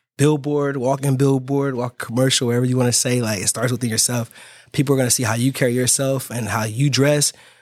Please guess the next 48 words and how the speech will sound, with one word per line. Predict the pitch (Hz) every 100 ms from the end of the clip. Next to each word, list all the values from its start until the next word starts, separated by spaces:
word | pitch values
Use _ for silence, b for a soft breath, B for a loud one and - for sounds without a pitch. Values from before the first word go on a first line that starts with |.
| B -
to | 120
wanna | 123 113
get | 110 120
to | 113
know | 110 120
who | 110 117
you | 117 113
are. | 120 113 104 101 - _ -
You | 120
feel | -
me? | 120 123
Like, | 110 104 98 B B B -
if | -
you | 139
just | 123
dress | 127 120
like | 101 104
shit, | - 123
people | 127 127 131
ain't | 123
gonna, | 110 101 110 _ _ _
you, | 113 117 123
if | 110 -
you're | 120
just | 147 -
starting | 135 117
out, | 147 127 -
the | 123 123
only | 147 139
way | 139 139
people | 127 135
are | 131
gonna | 117
see | - 143
your | 135 123
work | 117 170 127
is, | 113
is | 113 98
how | - 120
you | 117 117 113
carry | - 117
yourself | 110 107 - 131 -
and | 113
how |
you | 117
dress | 113 110
yourself. | 101 - 123 110
So | - 98